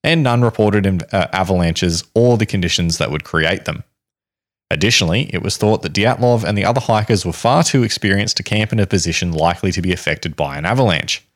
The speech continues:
and would likely have chosen the spot for their tent based on the flatness of the land around. Due to the lack of evidence, the investigators would conclude that an unknown compelling force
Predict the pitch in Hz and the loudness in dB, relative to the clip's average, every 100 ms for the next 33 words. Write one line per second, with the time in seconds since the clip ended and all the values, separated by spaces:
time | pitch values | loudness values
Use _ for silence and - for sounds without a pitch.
0 | _ - 85 85 92 104 107 104 92 - | _ -4 -2 0 2 2 2 0 0 0
1 | 120 127 107 - - 90 - _ _ - | 2 2 0 -2 0 0 -2 _ _ -8
2 | 90 80 - 165 165 - - 107 104 123 | -2 -2 0 0 0 -2 -2 -2 0 0
3 | 107 - 90 - 95 95 90 78 76 76 | 0 0 -2 0 -2 0 0 -2 -2 0
4 | 85 95 73 65 _ _ _ - 98 95 | 2 0 -2 -8 _ _ _ -4 0 2
5 | 87 104 107 104 180 151 139 - - _ | 2 2 2 2 4 4 4 2 -4 _
6 | - 95 123 156 165 170 160 160 156 156 | -4 0 0 0 0 0 0 -2 -2 -4
7 | 143 104 80 80 - _ _ _ 92 80 | -2 0 0 -2 -8 _ _ _ -4 -2
8 | 82 - 123 170 156 135 135 131 113 - | -4 -2 0 2 2 2 2 0 -2 -2
9 | 123 143 127 - 151 110 - - | 0 2 0 2 2 2 0 -4